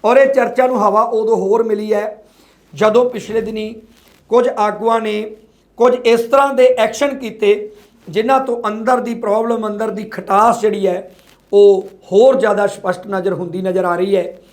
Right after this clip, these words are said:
ਜਿਵੇਂ ਕਿ ਜਦੋਂ ਲੁਧਿਆਣਾ ਦੇ ਐਮ ਐਲ ਏ ਗੋਗੀ ਨੇ ਭਗਵੰਤ ਮਾਨ ਦੇ ਨਾਮ ਵਾਲਾ ਨੀਂਹ ਪੱਥਰ ਤੋੜਿਆ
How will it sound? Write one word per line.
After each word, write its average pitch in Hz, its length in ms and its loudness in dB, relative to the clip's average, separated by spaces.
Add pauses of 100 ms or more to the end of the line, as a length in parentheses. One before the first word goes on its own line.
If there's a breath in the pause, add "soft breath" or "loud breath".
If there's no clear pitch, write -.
(480 soft breath)
ਜਿਵੇਂ 240 240 4
ਕਿ 269 120 4
ਜਦੋਂ 254 260 6
ਲੁਧਿਆਣਾ 226 400 2
ਦੇ 247 200 4
ਐਮ 233 200 0
ਐਲ 240 120 2
ਏ 247 60 6
ਗੋਗੀ 208 380 0
ਨੇ 247 100 -2
ਭਗਵੰਤ 220 460 -4
ਮਾਨ 214 220 -4
ਦੇ 233 100 2
ਨਾਮ 202 220 0
ਵਾਲਾ 220 200 0
ਨੀਂਹ 214 180 -6
ਪੱਥਰ 208 320 -4
ਤੋੜਿਆ 226 760 4